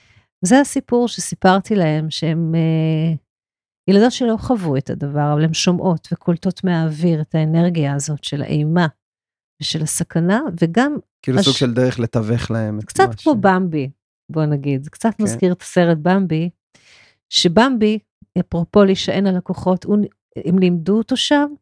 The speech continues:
Speaker 1: להישען על הכוחות שלו.
Speaker 2: מהמם.
Speaker 1: אמא שלו מתה ביער.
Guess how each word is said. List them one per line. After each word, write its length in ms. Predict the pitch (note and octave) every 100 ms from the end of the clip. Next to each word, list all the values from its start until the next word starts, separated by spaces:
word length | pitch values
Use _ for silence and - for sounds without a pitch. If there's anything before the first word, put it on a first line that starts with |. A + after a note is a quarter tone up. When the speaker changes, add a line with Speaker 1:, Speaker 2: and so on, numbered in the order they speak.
| _ _
Speaker 1:
להישען 360 | F3+ - - E3+
על 100 | D#3+
הכוחות 420 | D#3+ E3+ - C#3+
שלו. 320 | - D3 C3+ B2+ _ _ -
Speaker 2:
מהמם. 180 | C#3 B3+
Speaker 1:
אמא 80 | F#3+
שלו 280 | - G3+ D#3
מתה 280 | F#3+ - B2 _ -
ביער. 400 | D3 C3 A#2+